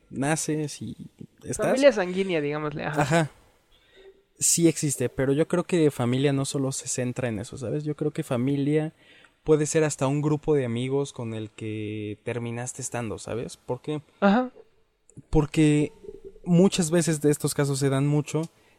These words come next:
Speaker 1: de que gente llame familia al grupo de amigos que les gusta el fútbol y se juntan a ver todos los fines de semana a verlo,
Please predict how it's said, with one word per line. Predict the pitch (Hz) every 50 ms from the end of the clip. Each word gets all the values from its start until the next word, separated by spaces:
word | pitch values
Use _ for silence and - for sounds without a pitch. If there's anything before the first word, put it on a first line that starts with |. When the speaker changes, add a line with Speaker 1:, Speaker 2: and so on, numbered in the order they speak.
| _ _
Speaker 1:
de | - 143 131 127 -
que | - 139 139 135 131 131 131 127
gente | - - - 160 156 151 - 160
llame | 147 151 147 156 156 151
familia | - - 123 113 120 131 143 143 139 143 139 139 139 139 - -
al | - - 107 107 113 113 110 107 107 117
grupo | - - 135 131 - 143
de | 127 113
amigos | 107 117 120 127 135 131 127 -
que | - -
les | 104 80 80 92 107
gusta | 127 127 - 139
el | 123 113
fútbol | - 127 127 127 123 123 123
y | 131 123
se | 113 110
juntan | - 123 120 123 117 110
a |
ver | 107 110 113
todos | - 123 123 117
los | 107 104 -
fines | 120 123 117
de | 117
semana | 113 - - 87 120 120 120 120 117 107
a |
verlo, | 110 113 120 127 127 127 135 151